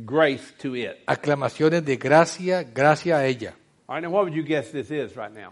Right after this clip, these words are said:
Speaker 2: Ahora, ¿qué creen que es esto?
Speaker 1: Anybody wanna guess what he's talking about?
Speaker 2: ¿Saben de qué está hablando?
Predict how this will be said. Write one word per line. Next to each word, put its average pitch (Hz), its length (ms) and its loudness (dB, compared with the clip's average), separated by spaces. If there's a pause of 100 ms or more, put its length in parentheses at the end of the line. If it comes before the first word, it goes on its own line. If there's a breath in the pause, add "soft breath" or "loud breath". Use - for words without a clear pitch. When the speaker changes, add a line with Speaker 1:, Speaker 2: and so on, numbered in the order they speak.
(100)
Speaker 2:
Ahora, 139 200 0
¿qué 147 180 -4
creen 165 240 0
que 160 100 -6
es - 120 -14
esto? - 260 -8 (920)
Speaker 1:
Anybody 123 220 -6
wanna 131 180 -8
guess 143 280 -6
what 143 160 -6 (320)
he's 131 140 -14
talking 160 280 -4
about? 175 260 -4 (300)
Speaker 2:
¿Saben 156 300 0
de 147 80 -6
qué 135 100 -10
está 151 140 -2
hablando? 165 400 0